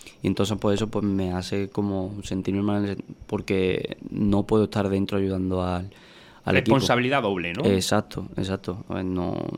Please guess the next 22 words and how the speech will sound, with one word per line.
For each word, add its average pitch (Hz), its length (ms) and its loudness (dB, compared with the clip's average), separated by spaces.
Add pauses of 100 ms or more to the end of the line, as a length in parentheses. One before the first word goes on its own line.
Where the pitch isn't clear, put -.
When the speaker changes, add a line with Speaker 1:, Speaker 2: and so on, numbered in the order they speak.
(340)
Speaker 1:
la 92 160 -2
gente, 98 480 0
al 98 120 -2
contrario, 98 440 0
en 92 80 -2
plan, 92 180 0
pregunta 92 440 2
porque 95 720 2
se 92 120 -4
preocupa 98 320 2
por 95 160 2
ti, 117 400 4
porque 104 260 -2
son, 98 600 0 (160)
mm, 85 320 0
a 64 140 0
gente 98 260 2
cercana 101 360 2
a 95 40 4
mí 104 200 4
y - 20 2
demás, 101 320 2